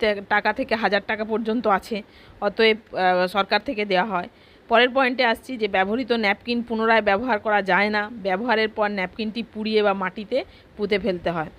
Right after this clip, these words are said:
যে শহরাঞ্চলে যারা বস-, বসবাস করে তাদের বর্জ্য পদার্থ নিয়ে যাওয়ার জন্য গাড়ি আসে, অতএব সেখানে দিয়ে দেওয়া যায়, কিন্তু গ্রামে যারা বসবাস করে তাদের তো আর বর্জ্য পদার্থ গাড়ি আসে না, তো সেই সব জায়গায় মাটির মধ্যে পুঁতে ফেলতে হবে।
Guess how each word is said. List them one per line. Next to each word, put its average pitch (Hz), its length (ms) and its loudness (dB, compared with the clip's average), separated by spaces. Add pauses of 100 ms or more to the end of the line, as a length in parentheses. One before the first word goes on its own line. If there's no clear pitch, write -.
(460)
যে 214 220 2
শহরাঞ্চলে 247 600 2
যারা 220 180 2
বস-, 208 300 -2 (140)
বসবাস 196 420 -2
করে 214 180 -4
তাদের 208 220 -4
বর্জ্য 190 320 -2
পদার্থ 202 340 0
নিয়ে 202 240 -2
যাওয়ার 202 180 0
জন্য 208 240 -2
গাড়ি 190 260 4
আসে, 196 300 -2 (360)
অতএব 190 240 -6
সেখানে 202 340 -6
দিয়ে 190 180 0
দেওয়া 180 160 4
যায়, 175 140 0
কিন্তু 220 260 -2
গ্রামে 208 400 2
যারা 214 180 2
বসবাস 208 460 -2
করে 202 200 -6
তাদের 196 300 -6
তো 208 80 -4
আর 196 60 -2
বর্জ্য 190 300 -6
পদার্থ 190 360 -2
গাড়ি 180 220 2
আসে 180 180 0
না, 311 200 -2 (340)
তো 202 100 -8
সেই 220 220 0
সব 233 240 0
জায়গায় 196 340 2
মাটির 226 340 -4
মধ্যে 190 260 -2
পুঁতে 180 260 -4
ফেলতে 165 280 -6
হবে। 156 220 -8